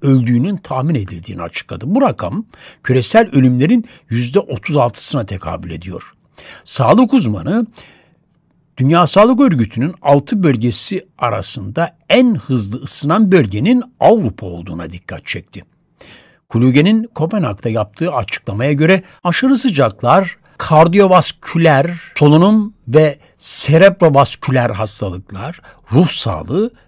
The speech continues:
ve diyabetle ilgili durumlar da dahil olmak üzere kronik durumları daha da kötüleştiriyor. Uzmanlara göre küresel ısınma sıcak hava dalgalarının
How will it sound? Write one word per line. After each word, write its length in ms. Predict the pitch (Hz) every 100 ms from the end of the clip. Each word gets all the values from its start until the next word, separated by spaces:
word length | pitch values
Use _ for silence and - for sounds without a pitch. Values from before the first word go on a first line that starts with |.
| -
ve 120 | 98
diyabetle 580 | 101 120 139 214 - 151
ilgili 540 | 113 101 101 101 101
durumlar 560 | - 104 92 98 175 185
da 160 | 117
dahil 320 | 98 90 92 90
olmak 420 | 92 113 131 123
üzere 360 | 123 160 196 196 - _ -
kronik 540 | 107 98 110 190 - -
durumları 640 | - 104 95 82 127 196 240 -
daha 260 | - 101
da 100 | - -
kötüleştiriyor. 920 | - - 85 - - - 76 - - - _ _ _ _ _ - - - -
Uzmanlara 500 | 175 214 233 262 277
göre 280 | 190 156
küresel 380 | - 165 151 214
ısınma 540 | 185 - 101 87 165 175
sıcak 400 | - 120 139 -
hava 200 | 120 170
dalgalarının 760 | 143 123 120 101 101 185 226